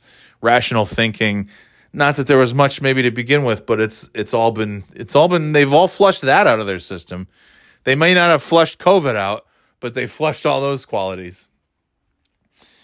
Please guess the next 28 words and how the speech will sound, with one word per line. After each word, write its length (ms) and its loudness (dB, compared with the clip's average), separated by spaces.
And 160 -8
for 120 -8
me, 220 -2
there 220 0
is 160 -2
a 60 -6
certain, 560 -2
a 80 -6
certain 400 2
level 320 2
of 100 -4
me 160 -2
that's 240 -6
just 260 -10
like, 280 -4
"Yeah, 360 -2
fuck 400 -4
it. 220 -2
I'm 240 0
not, 400 0
<laughs> 100 -20
I 240 -2
don't 140 0
give 140 -4
a 80 -4
shit 300 -2
about 260 -2
you." 300 -2